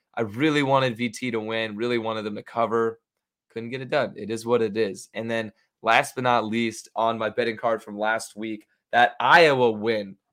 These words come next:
I had Iowa money line minus one thirty in my tier one, but I kinda feel bad. I mean,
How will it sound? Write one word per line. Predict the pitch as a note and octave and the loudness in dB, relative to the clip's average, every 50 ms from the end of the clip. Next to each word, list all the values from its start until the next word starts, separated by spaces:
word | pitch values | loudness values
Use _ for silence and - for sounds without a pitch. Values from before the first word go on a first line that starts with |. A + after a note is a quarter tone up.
| _ _ | _ _
I | - A2+ | -8 -4
had | A2 C#3 D3+ D#3 - | 0 0 2 2 4
Iowa | - B2+ C#3 D3+ D3 C#3 C#3 B2+ | 4 4 4 4 4 2 0 0
money | B2 C3 C#3 C#3 C3 | 0 -2 -2 -2 -2
line | B2+ B2 B2+ B2+ A#2+ | -2 -2 -2 -2 -2
minus | G#2+ A2+ A#2+ B2 B2 - - | -4 -4 -4 -4 -6 -8 -10
one | A#2+ A#2 G#2+ - | -10 -10 -10 -6
thirty | - A2+ A#2 A#2+ A#2 A#2 A2+ G#2+ | -4 -4 -4 -4 -4 -6 -10 -10
in | G#2 - A#2 A#2 A#2 | -10 -10 -10 -10 -10
my | A2+ A2 G#2+ G#2+ G#2+ G#2 | -10 -8 -8 -8 -8 -10
tier | - - A#2+ A#2+ A#2 A#2 | -12 -10 -8 -6 -6 -4
one, | A#2 A#2 A#2+ B2 B2 A#2+ A2+ G#2 - _ _ _ _ _ _ _ _ | -2 0 2 2 2 2 0 -4 -10 _ _ _ _ _ _ _ _
but | B2+ A#2+ | -4 -2
I | A#2+ A#2 | -2 -2
kinda | - - E3 G3 A3+ A3+ | -4 -4 -4 -4 -4 -4
feel | - - G#3 F#3+ | -2 0 0 0
bad. | C#3+ - - A#2+ B2+ D3+ D3 G2+ F#2 E2+ - | 0 -2 0 4 8 8 8 6 4 0 -6
I | - A2 | -8 -8
mean, | A2 A#2+ A#2+ A2+ G#2+ G2+ | -6 -6 -6 -6 -8 -12